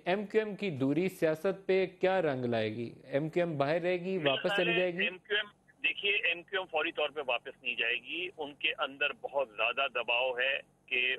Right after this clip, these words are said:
Speaker 2: और बहुत ज्यादा दबाव था कि सिंध हुकूमत से बाहर निकला जाए, और उसकी एक बुनियादी वजह ये थी कि उनको ये feel हो रहा था कि उनका जो मसाइल हैं वो हल नहीं हो रहे। और सबसे अहम बात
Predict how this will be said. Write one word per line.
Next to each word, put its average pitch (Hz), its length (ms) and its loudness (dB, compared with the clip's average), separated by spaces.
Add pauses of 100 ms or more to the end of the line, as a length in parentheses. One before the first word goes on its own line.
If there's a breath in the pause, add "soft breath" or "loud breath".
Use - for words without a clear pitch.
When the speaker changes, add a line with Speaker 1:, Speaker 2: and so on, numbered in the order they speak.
Speaker 2:
और 135 200 2
बहुत 139 220 0
ज्यादा 135 260 0
दबाव 123 420 -2
था 127 240 -2
कि 131 120 -8
सिंध 127 240 -12
हुकूमत 120 360 -8
से 131 120 -12
बाहर 110 300 -4
निकला 117 300 -2
जाए, 120 280 0 (480 soft breath)
और 127 120 4
उसकी 139 280 -4
एक 135 160 -2
बुनियादी 131 440 -2
वजह 131 220 0
ये 123 240 0
थी 135 240 -8
कि 139 120 -8
उनको 131 280 -6
ये 123 120 0
feel 131 280 -2
हो 110 100 0
रहा 113 140 2
था 123 180 -2
कि 123 140 -8
उनका 120 580 0 (180)
जो 117 200 -4
मसाइल 113 460 0
हैं 120 80 -2
वो 117 180 0 (120)
हल 123 180 2
नहीं 135 140 0
हो 117 160 2
रहे। 123 160 0 (400 loud breath)
और 127 140 2
सबसे 156 460 -2
अहम 143 160 -4
बात 127 200 0